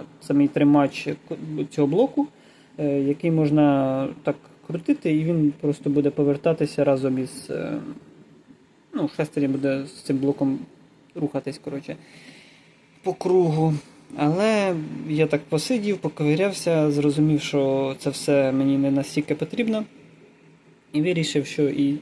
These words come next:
цього буде достатньо. Тим паче, якщо я захочу розвернути, в мене вже отвори є. Е, на-, на-, на-, накрутив, коротше. Е, так, і це,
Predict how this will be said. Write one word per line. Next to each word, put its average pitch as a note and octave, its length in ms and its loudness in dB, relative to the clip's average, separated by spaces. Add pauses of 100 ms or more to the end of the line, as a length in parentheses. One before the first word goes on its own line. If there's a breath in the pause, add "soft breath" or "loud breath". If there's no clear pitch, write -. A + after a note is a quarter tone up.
цього D3+ 340 2
буде C#3+ 400 0
достатньо. C#3+ 640 -4 (340)
Тим C3+ 100 -4
паче, D3+ 300 0
якщо C#3 260 -2
я C#3 80 2
захочу C#3 400 -2
розвернути, D3 520 0
в D#3+ 40 2
мене D3+ 200 4
вже D3 140 4
отвори D3 420 4
є. C3 160 -2 (640 loud breath)
Е, C#3+ 280 -8 (440)
на-, C#3+ 240 0
на-, B2+ 240 -2
на-, D3+ 340 -6 (320)
накрутив, E3 640 -4
коротше. - 360 -8
Е, - 960 -20 (360)
так, - 140 -10 (420)
і G#3 720 -4 (360)
це, E3 380 0